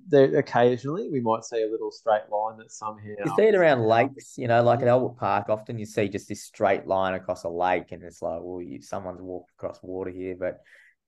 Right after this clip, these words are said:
Speaker 2: this one was a, a big circle going around the, uh,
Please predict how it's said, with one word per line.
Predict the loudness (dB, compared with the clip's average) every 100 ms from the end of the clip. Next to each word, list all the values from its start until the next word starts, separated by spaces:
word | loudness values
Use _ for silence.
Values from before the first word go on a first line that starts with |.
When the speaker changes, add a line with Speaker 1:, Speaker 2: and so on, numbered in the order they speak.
| 0
Speaker 2:
this | 0 2
one | 4 4 2 -2
was | 2 6 6 6 0 -12 _ -2
a, | 2 4 2 -2 -6 -8 -6
a |
big | -2 -2 0
circle | 4 6 6 2 -2 -2
going | 0 0 2
around | 0 2 2 0 -4 -10 -8
the, | -4 -2 -2 -2 -4 -6 -10 _ _ _ _ _ _ _ _ 0
uh, | 4 4 4 4 4 2